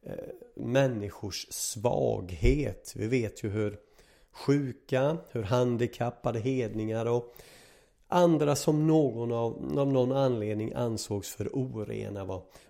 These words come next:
var utestängda från templet. Och duvorna, det var ju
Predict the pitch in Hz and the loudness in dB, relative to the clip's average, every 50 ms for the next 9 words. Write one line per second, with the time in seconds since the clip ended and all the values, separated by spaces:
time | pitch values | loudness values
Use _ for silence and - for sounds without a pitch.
0 | _ - - - - 185 185 151 120 - - - 107 - - - 117 95 98 123 | _ -4 -2 2 4 4 4 2 0 -6 -6 -8 -6 -6 -2 -2 -2 -2 0 -2
1 | 143 143 143 139 131 139 - 117 113 113 110 107 - - - 110 117 120 117 _ | -2 0 0 0 0 -2 -4 -8 -6 -4 -6 -6 -8 -10 -12 -12 -12 -12 -16 _
2 | - - - - - - _ - - - - 143 120 104 110 135 143 156 160 139 | -20 -20 -20 -20 -20 -20 _ -20 -16 -6 -2 -2 -2 0 2 2 4 4 2 0
3 | 113 107 95 87 95 104 113 131 143 135 117 107 95 98 - 123 120 127 135 120 | 0 -2 -4 -2 -2 0 2 4 4 4 4 2 0 -2 -4 -4 0 2 2 2
4 | 110 110 110 110 110 104 | 2 2 2 2 2 0